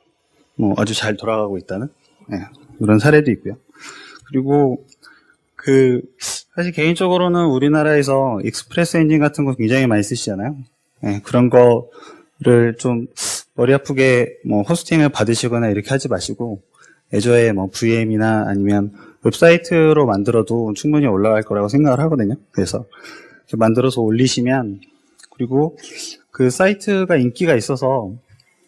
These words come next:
뭐 사용자들, 그러니까 인기가 있어서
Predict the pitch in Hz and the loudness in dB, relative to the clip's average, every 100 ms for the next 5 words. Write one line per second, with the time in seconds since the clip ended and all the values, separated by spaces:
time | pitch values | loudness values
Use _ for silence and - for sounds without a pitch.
0 | _ _ - 113 135 170 165 151 143 135 | _ _ -6 0 4 4 4 4 4 4
1 | 127 120 - - 113 110 151 135 113 123 | 2 -2 -10 -6 -2 -2 0 0 0 -2
2 | 120 117 | -2 -2